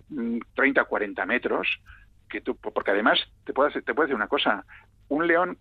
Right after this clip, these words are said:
que puede pesar doscientos cincuenta kilos, eh, se camufla tan bien que lo tienes a dos metros y no lo ves, ¿eh?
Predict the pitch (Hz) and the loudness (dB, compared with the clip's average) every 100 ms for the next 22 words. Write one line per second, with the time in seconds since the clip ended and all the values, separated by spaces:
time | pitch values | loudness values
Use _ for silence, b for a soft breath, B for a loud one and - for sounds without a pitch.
0 | _ - 110 127 139 139 120 131 120 - | _ -6 -2 2 2 2 0 0 0 0
1 | 135 131 - 120 131 135 127 - 143 160 | 0 0 -2 -2 0 0 0 0 2 2
2 | 226 - _ _ _ _ _ _ B - | 0 -4 _ _ _ _ _ _ B -20
3 | _ - 113 110 107 104 104 - 107 104 | _ 0 2 4 4 2 2 0 0 0
4 | 131 156 165 135 98 110 170 - _ - | 0 0 2 0 0 0 0 -4 _ -20
5 | _ _ - _ - 117 107 107 113 - | _ _ -20 _ -8 0 2 2 0 0
6 | 147 165 151 147 147 143 151 160 - 156 | 0 0 0 2 0 0 -2 -2 -2 0
7 | 147 110 139 104 113 | 2 4 2 0 -4